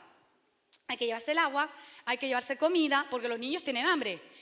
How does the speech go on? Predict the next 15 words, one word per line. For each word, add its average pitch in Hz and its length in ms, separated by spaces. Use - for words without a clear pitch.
y 262 120
los 254 140
niños 311 280
piden 320 460
y 269 40
los 269 120
niños 330 220
no 370 80
entienden 311 380
de 269 100
tiempo 381 320
ni 339 160
tienen 294 260
que 370 120
comer. 311 260